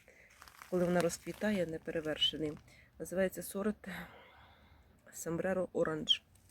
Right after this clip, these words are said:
Ось. <laughs> Такий вже цегляний, цегляний. І очиточки. От недавно вам показувала, ось загубила свій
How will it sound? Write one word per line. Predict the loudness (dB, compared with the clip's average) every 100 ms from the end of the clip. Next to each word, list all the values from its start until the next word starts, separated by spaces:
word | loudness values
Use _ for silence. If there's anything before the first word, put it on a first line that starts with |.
| -20 -20 -20 -20 -20 -20 -14 -10
Ось. | -8 -10 -14 _ _ _ -12 -6
<laughs> | -6 -6 -20 -20 -18 -12 -8 -8 -10 -10 -10 -8
Такий | -2 -2 0 2 4
вже | 4 2 0 -2
цегляний, | 0 2 4 6 6 4
цегляний. | 0 0 4 4 4 0 -4 -10 _ _ _ _ _ _ _ _ _ _ -20 -20 _ _ -18 -18 -20 -20 _ _ -4
І | 0 0 -2 -12 -20 _ _ _ _ -10
очиточки. | -6 -2 0 0 -6 -10 -12 -8 -8 -10 _ _ _ -20 -20 -16 -10 -8 -6 -8 -8 -8
От | -8 0
недавно | 2 6 8 8 8
вам | 6
показувала, | 4 -4 -2 -2 -2 -4 -2
ось | 0 -2 -2
загубила | -4 -4 -2 0 0
свій | -2 -4 -4